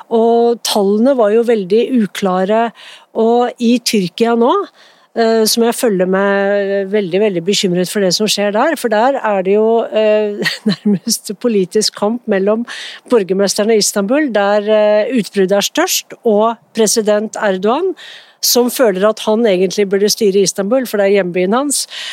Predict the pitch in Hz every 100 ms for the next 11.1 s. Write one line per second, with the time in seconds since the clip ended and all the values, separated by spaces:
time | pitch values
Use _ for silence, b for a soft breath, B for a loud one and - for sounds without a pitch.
0 | B B - - 214 220 233 233 233 240
1 | 262 202 226 220 247 202 220 262 285 -
2 | 208 - 190 185 185 190 330 440 b b
3 | b b b - 240 247 226 240 214 202
4 | 226 - 226 175 - 214 - 247 226 -
5 | 220 170 - 302 320 - 202 180 254 349
6 | 285 - 190 196 208 226 214 220 - 208
7 | 214 196 196 220 151 - 220 - 214 220
8 | - 202 208 B B B B 196 190 185
9 | 185 185 180 - 196 160 196 208 170 180
10 | 160 165 180 180 196 190 185 185 190 185
11 | 180